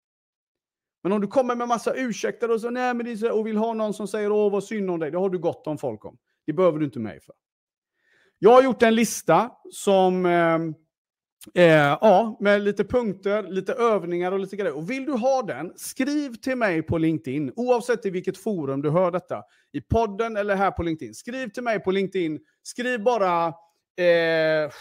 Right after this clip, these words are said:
ja, så att man, eh, fattar vad som är vad här. Skriv, eh, ökad självkänsla då, då. Skriv ökad självkänsla och så skriver du att du vill ha den här,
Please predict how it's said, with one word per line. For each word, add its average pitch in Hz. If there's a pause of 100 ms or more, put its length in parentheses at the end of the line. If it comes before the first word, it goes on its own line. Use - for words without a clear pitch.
(280)
ja, 147 (220)
så -
att -
man, 151
eh, 147
fattar 147
vad 135
som 139
är 135
vad 156
här. 143
Skriv, 233
eh, 220 (240)
ökad 190
självkänsla 175
då, 160
då. 107 (340)
Skriv 269 (160)
ökad 214
självkänsla 185 (200)
och 208
så 202
skriver 196
du 180
att 165
du 180
vill 170
ha 165
den 156
här, 139